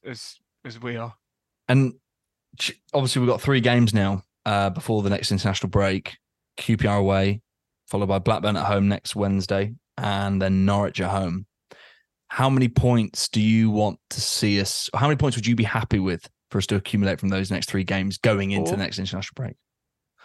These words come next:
Speaker 1: Four.
Speaker 2: Four. Yeah, I agree. I agree.
Speaker 1: A point at Q P R, beat Blackburn at home, and then Nor-, Norwich is a free hit.
Speaker 2: Yeah, yeah, I, I agree with that, because then, you know, then there's two weeks b-,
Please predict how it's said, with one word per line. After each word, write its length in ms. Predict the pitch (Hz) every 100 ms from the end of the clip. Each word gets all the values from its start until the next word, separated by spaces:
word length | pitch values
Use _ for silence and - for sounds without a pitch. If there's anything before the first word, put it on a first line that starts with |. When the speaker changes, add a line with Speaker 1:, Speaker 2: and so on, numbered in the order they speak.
| _
Speaker 1:
Four. 160 | - 139
Speaker 2:
Four. 260 | 107 104 - _ -
Yeah, 140 | 87
I 80 | 98
agree. 220 | 92 90 - _ _ _ _ _
I 80 | -
agree. 260 | - 107 107 -
Speaker 1:
A 40 | 143
point 320 | - 151 135
at 160 | 139
Q 180 | - 131
P 160 | - 127
R, 320 | 123 120 120 _ _ _ -
beat 200 | 143 -
Blackburn 440 | 131 117 123 120
at 100 | 113
home, 360 | 117 120 117 117 _ _ _ _ _ _ 139
and 100 | 127
then 360 | 120 117 120
Nor-, 160 | 131 -
Norwich 280 | 135 131 120
is 60 | 120
a 40 |
free 240 | 117 120 117
hit. 240 | 120 - _ _ _ _ _ _ _
Speaker 2:
Yeah, 160 | 85 - _ _ -
yeah, 180 | 80 58
I, 340 | 101 98 113 110
I 20 |
agree 200 | 98 95
with 100 | 95
that, 220 | 92 -
because 280 | 107 113 98
then, 280 | 110 104 95 - - - _ _ _ _ -
you 80 | 131
know, 280 | 110 110 107 - _ -
then 240 | 127 120
there's 280 | 117 107 -
two 240 | - 135
weeks 240 | 110 107 -
b-, 180 | 113